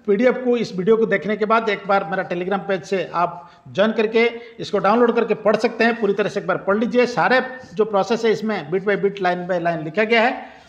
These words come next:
आशा करता हूँ जो मेरा देश के सभी जो candidates है, both male female candidates, इस video को देखने के बाद आप लोग आराम से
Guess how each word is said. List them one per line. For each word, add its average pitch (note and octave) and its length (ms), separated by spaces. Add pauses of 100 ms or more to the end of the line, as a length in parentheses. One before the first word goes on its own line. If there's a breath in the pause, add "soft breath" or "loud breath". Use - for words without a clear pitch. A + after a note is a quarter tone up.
आशा F3+ 200
करता F#3+ 260
हूँ A3+ 200 (240 loud breath)
जो D#3+ 120
मेरा F3 140
देश A3 200
के A#3+ 120
सभी A#3 280
जो F3+ 360
candidates G#3 440
है, F3+ 100
both G3 140
male F#3 260
female E3+ 300
candidates, F3 460
इस E3 140
video E3+ 180
को F#3 80
देखने E3+ 220
के E3 60
बाद G3+ 200
आप F3+ 160
लोग E3 120
आराम D#3 200
से A3+ 180